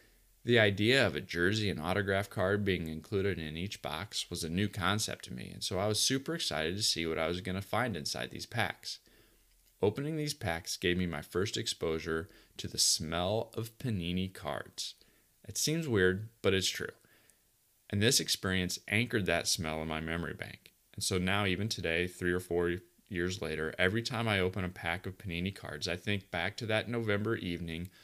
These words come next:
opening packs in the basement while watching T V with my wife. One of the first hits I pulled that night was a LeBron James jersey card. I loved it. He was, he was one of the,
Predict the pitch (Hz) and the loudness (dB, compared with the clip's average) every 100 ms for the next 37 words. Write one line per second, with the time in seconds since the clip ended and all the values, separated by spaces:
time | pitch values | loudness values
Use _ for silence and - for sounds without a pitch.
0 | - _ - 101 120 117 117 - 80 - | -20 _ 2 2 2 0 0 0 0 0
1 | 101 92 76 71 - 71 80 - 92 80 | -2 -2 -2 -4 -4 -6 -10 -4 0 2
2 | 73 78 - 85 - 82 78 73 76 71 | 0 -2 -4 -6 -4 -4 -4 -6 -8 -8
3 | 69 78 69 - - _ _ _ _ _ | -2 0 -2 -4 -20 _ _ _ _ _
4 | - _ 107 120 117 - 120 135 - 131 | -20 _ 2 6 6 4 2 2 0 -2
5 | 120 - 98 - 104 104 78 78 73 73 | -2 0 0 0 0 0 0 -2 -4 -4
6 | - 85 78 80 78 - 82 82 82 80 | -4 -2 0 0 -2 -2 0 0 0 -4
7 | - 80 80 87 87 82 78 78 78 76 | -4 -2 -2 -2 -2 -4 -4 -6 -8 -6
8 | - 82 80 - 50 50 101 - - _ | -4 -2 -4 -10 -10 -12 -14 -20 -20 _
9 | _ _ - 90 90 101 110 90 - - | _ _ -4 0 4 4 2 0 -6 -6
10 | - 113 110 95 87 - 120 110 101 92 | -8 0 2 2 -2 -2 0 2 2 2
11 | 98 110 - 98 92 87 82 82 | 2 2 0 2 2 2 0 0